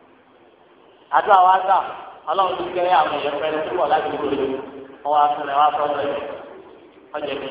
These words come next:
méjì láàárọ̀, mẹ́ta lọ́sàn-án, márùn-ún lálẹ́, ní èyí jẹ́ bẹ́ẹ̀ tẹ́lẹ̀. Wàá rí ìfẹ́ gbọ́.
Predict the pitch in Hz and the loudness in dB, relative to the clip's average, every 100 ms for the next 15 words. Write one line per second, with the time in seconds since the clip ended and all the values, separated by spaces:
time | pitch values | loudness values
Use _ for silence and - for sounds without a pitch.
0 | 143 156 170 170 151 151 143 143 139 - | -8 -4 -4 -4 4 6 6 4 0 -4
1 | - - - - 160 160 143 151 - - | -10 -14 -16 -6 -4 -2 -2 -2 -6 -12
2 | - - 147 160 160 - - - - - | -14 -2 0 2 0 -4 -8 -10 -14 -16
3 | - - 151 170 160 - - - 139 151 | -18 2 4 6 4 -2 -10 -4 0 2
4 | 147 143 147 160 165 165 165 - 151 156 | 2 -2 -4 -6 -6 -6 -10 -8 -6 -4
5 | 156 135 127 131 135 135 131 - - 143 | -4 -4 -6 -6 -6 -6 -12 -8 2 4
6 | 175 180 170 143 139 147 | 4 0 -4 -4 0 0